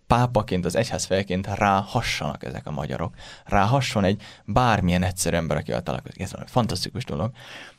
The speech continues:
És amikor ő a béke üzenetét hordozza, akkor mindenek előtt nem a nagy össz nemzetpolitikai kérdésekről beszél, első körben a személyes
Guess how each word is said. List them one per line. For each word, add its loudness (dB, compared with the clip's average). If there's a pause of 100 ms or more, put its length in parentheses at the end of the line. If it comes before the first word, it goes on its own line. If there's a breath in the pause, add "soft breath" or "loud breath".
(100)
És 2
amikor 6
ő 8
a 6
béke 4
üzenetét 2
hordozza, 4 (880)
akkor 0
mindenek 4
előtt 2 (500 soft breath)
nem 4 (340)
a 4 (220)
nagy 4 (380)
össz 4
nemzetpolitikai 2
kérdésekről 2
beszél, 2 (440 loud breath)
első 4
körben 0 (260 loud breath)
a -12
személyes 4